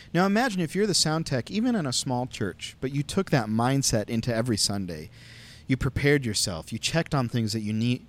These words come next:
know need to be checked on. You were proactive, and you brought a little bit of excitement into it.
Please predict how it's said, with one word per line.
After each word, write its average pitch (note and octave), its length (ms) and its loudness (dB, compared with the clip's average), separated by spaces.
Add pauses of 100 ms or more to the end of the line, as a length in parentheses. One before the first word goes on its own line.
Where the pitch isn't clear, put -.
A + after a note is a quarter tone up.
know A#2 280 2
need A2 260 0
to G#2+ 60 -2
be F#2+ 140 -6
checked - 340 -8
on. D2+ 240 -10 (360)
You B2+ 80 2
were B2 60 2
proactive, A#2 840 0 (320)
and B2+ 120 2
you B2+ 60 4
brought D3+ 180 2
a E3 40 2
little C#3+ 180 2
bit A2+ 160 0
of G2 100 -2
excitement F#2+ 600 -4
into D#2 300 -10
it. C2+ 180 -12